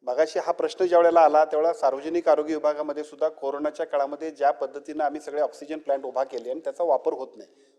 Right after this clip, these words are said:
त्यामुळे आम्ही आमच्या तत्व-, आमच्याकडं आमच्या अधिकारामध्ये पीपीपी तत्वावरती हे काम करण्याबद्दलचा जो काही भूमिका घेतली ती मागच्या प्रश्नामध्ये आम्ही सांगितली. आता हा विषय जो येतोय तो नगर विकास विभागाशी संबंधित आहे, म्हणून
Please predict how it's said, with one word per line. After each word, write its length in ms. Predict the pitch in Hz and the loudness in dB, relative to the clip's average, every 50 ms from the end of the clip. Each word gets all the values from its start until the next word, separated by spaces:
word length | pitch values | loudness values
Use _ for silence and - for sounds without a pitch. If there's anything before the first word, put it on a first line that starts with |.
| _ - | _ -4
त्यामुळे 200 | 151 170 170 156 | 0 2 4 4
आम्ही 220 | 156 170 196 202 | 4 2 0 -2
आमच्या 360 | - 143 131 131 - - 185 | -4 -6 -8 -6 -2 -2 -2
तत्व-, 340 | 180 165 156 - 165 160 151 | -2 -2 -6 -4 -2 -2 -2
आमच्याकडं 480 | 127 127 131 - 175 175 - 170 170 175 | -2 -4 -6 -6 -6 -6 -4 0 0 0
आमच्या 320 | 156 143 131 - 175 160 | 0 0 -2 0 0 0
अधिकारामध्ये 560 | 139 151 160 - 156 151 156 156 151 156 175 | 0 -2 -2 -2 -2 -2 -2 -4 -6 -6 -8
पीपीपी 400 | 175 - 151 143 - 160 165 170 | -8 -10 -12 -10 -10 -8 -8 -8
तत्वावरती 600 | 160 151 143 - 151 147 143 143 - - 175 180 | -8 -8 -8 -6 -4 -2 -2 -4 -6 -8 -10 -8
हे 120 | 156 156 160 | -8 -8 -4
काम 220 | - 139 143 147 | -2 -2 -2 -2
करण्याबद्दलचा 720 | - 143 135 143 143 139 139 131 147 135 139 151 160 175 180 - - - _ _ _ _ 120 | -4 -6 -6 -4 -6 -6 -6 -8 -8 -8 -4 -2 -2 -2 -2 -4 -12 -20 _ _ _ _ _
जो 80 | 135 139 | -12 -4
काही 160 | 156 160 156 | -2 -2 -2
भूमिका 320 | 135 139 151 151 147 160 | -2 -4 -6 -6 -6 -8
घेतली 280 | 151 139 127 - 156 156 | -10 -10 -14 -16 -18 -10
ती 100 | - 175 | -6 -6
मागच्या 300 | 156 131 - - - 156 | -4 -4 -6 -6 -8 -10
प्रश्नामध्ये 440 | - - - - - 135 135 131 135 | -10 -10 -12 -8 -6 -6 -6 -6 -8
आम्ही 140 | 139 156 - | -10 -8 -8
सांगितली. 360 | - 139 127 - - - _ _ _ _ _ _ _ _ - | -8 -10 -10 -14 -20 -20 _ _ _ _ _ _ _ _ -10
आता 160 | 135 - 151 | -8 -6 -2
हा 120 | 147 170 | 0 0
विषय 320 | 180 170 160 - 190 196 180 | 0 -2 -4 -2 -2 -2 -2
जो 140 | 185 180 175 | -2 -2 -4
येतोय 240 | 165 160 165 170 | -4 -4 -6 -10
तो 300 | 170 - 208 220 226 - - | -8 -8 -10 -10 -10 -14 -14
नगर 280 | 143 135 135 156 180 175 | -12 -8 -4 -4 -2 -4
विकास 320 | 160 160 170 160 - - | -4 -4 -4 -6 -6 -6
विभागाशी 360 | 143 127 127 123 135 - 139 | -4 -4 -4 -4 -6 -10 -16
संबंधित 400 | 123 - 120 117 117 - _ _ | -18 -18 -18 -18 -20 -20 _ _
आहे, 100 | 107 110 - _ _ _ _ _ _ _ | -20 -20 -20 _ _ _ _ _ _ _
म्हणून 300 | 147 147 139 151 175 | -10 -8 -6 -6 -6